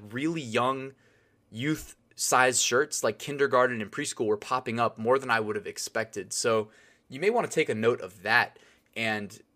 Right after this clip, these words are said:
you know, obviously make sure that little youth checkbox is not checked by default. So whenever merch publishing resumes, if you wanna upload some of these, uh, graduation type t-shirts,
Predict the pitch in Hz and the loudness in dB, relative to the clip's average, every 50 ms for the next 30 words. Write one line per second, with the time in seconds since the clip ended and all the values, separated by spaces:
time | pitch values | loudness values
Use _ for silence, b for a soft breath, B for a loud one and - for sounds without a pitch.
0 | _ _ 127 123 107 101 - - 123 127 127 123 - - 143 127 113 117 123 120 | _ _ -8 -6 -4 -4 0 0 0 2 2 -2 -2 -2 -2 -2 0 0 0 0
1 | - - - 131 123 110 127 127 147 151 160 151 117 104 113 135 123 - - - | 0 0 2 2 4 4 4 4 4 4 2 2 2 0 -6 -6 -6 -8 -2 -2
2 | 120 117 - - 147 156 156 - - 113 107 123 123 117 - - 131 123 - - | -2 -2 2 2 2 2 2 0 -6 -8 -2 0 0 0 2 2 2 2 2 2
3 | 117 107 110 - - 120 131 120 - - 127 107 104 101 - b b b b b | 2 2 2 2 4 4 4 4 4 2 2 4 2 2 0 b b b b b
4 | b b b - 135 139 151 160 160 170 151 131 - - _ _ _ _ 110 123 | b b b 4 6 6 6 6 6 6 4 4 2 0 _ _ _ _ -12 -4
5 | 117 123 139 139 - - - 123 123 127 117 - 135 123 113 104 101 - - 147 | 2 2 2 2 0 0 2 2 2 4 2 0 -2 -2 -2 -2 -2 2 2 4
6 | 170 175 175 170 - - - b b b b b b - 135 135 135 139 135 - | 4 2 2 -2 -6 -8 -10 b b b b b b -16 -10 -6 -4 -2 -2 -2
7 | - 123 117 123 127 123 123 113 - - 120 113 107 98 95 104 120 131 147 143 | -4 -6 -4 0 2 2 2 2 -2 -4 0 0 -2 -2 -2 -8 -10 -10 -8 -6
8 | 135 123 - - - - 110 104 95 92 92 87 - - _ - - 120 131 123 | -4 -4 -4 -4 -6 -6 -4 -2 -2 -2 -4 -6 -10 -16 _ -20 -8 2 4 4
9 | 127 127 120 123 120 123 131 120 - 143 135 131 131 - - _ - - - 123 | 4 4 2 0 0 0 0 0 -2 -4 -4 -6 -8 -12 -16 _ -12 -2 -2 -2
10 | 120 - - - 127 127 - - 143 139 139 - - - - - | -2 -2 -6 -10 -6 -4 0 2 4 2 2 2 -2 -6 -6 -8